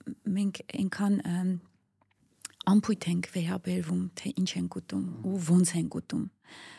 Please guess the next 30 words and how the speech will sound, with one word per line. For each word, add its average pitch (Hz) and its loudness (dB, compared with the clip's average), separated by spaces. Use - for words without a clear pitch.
Ու, 208 2
ը, 175 -4
ու - 0
դրա 233 6
համար 233 6
միշտ 226 6
մահանա 190 6
ունենք, 170 2
որ 170 0
ոտի 180 0
վրա 190 0
է, 185 0
ես 180 -2
չեմ 190 0
հասցնում, 185 0
ժամանակս 185 0
չի - -4
երիքում, 202 4
բայց 202 0
երբ 196 4
որ 202 2
դու, 196 6
ը, 175 0
սկսում - 0
ես 175 0
ինտուիտիվ 180 2
մոտենալ 165 0
ուտելիքին, 175 -2
քո, - -4
քեզ, - -6